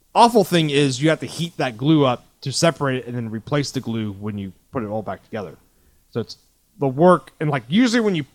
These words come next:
'cause you have to, like, pry the screen off with, like, a big disc, you usually crack the screen too. So most time when you do wor-, work on a phone,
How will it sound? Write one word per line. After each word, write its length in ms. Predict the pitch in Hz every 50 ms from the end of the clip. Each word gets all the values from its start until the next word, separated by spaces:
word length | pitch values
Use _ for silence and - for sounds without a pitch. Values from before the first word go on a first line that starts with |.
| _ _ _ _
'cause 140 | - - -
you 60 | 175
have 80 | 190 190
to, 80 | 170
like, 260 | 151 139 - _ _ -
pry 420 | - - - 123 120 127 131 143
the 100 | 135 123
screen 400 | 110 - - - 123 117 120 131
off 220 | 127 131 143 143 -
with, 100 | 127 107
like, 160 | 107 110 -
a 60 | 110
big 360 | 95 101 120 110 95 82 -
disc, 400 | - 110 131 143 - - - - - _ _ _ _ _ _ _ _ _ _ -
you 160 | 143 165 180
usually 320 | 196 196 170 175 175 160
crack 320 | 131 - 165 160 147 - -
the 80 | 131
screen 320 | 131 - - 110 92 78 - _ _ _ _ _ -
too. 180 | - 92 - -
So 240 | - - 123 110 95 - _ _ _ _ _ _ _ _ _ _ _ _
most 280 | - 135 156 170 165 -
time 200 | 190 175 160 156
when 100 | 151 147
you 100 | 143 139
do 220 | 143 139 139 135 131
wor-, 280 | 120 120 120 135 151 - -
work 400 | 160 156 135 135 131 127 123 -
on 120 | 131 117
a 40 | 107
phone, 440 | - - 131 123 117 110 104 95 98